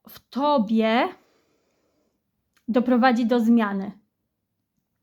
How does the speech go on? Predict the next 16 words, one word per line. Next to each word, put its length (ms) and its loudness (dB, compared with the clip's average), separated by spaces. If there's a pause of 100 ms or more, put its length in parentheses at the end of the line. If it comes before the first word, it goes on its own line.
(320)
Bo 140 2
w 100 -2
energiach 460 2
się 160 -6
pokazuje 600 0
rzeczywiście 600 -4
przełom, 840 -2 (800)
odmienienie 880 2
się 260 -10
i 120 -14
tak 240 -10
dalej, 380 -4
odmienienie 440 0
tej 160 -8
sytuacji. 680 -10
Natomiast 920 -2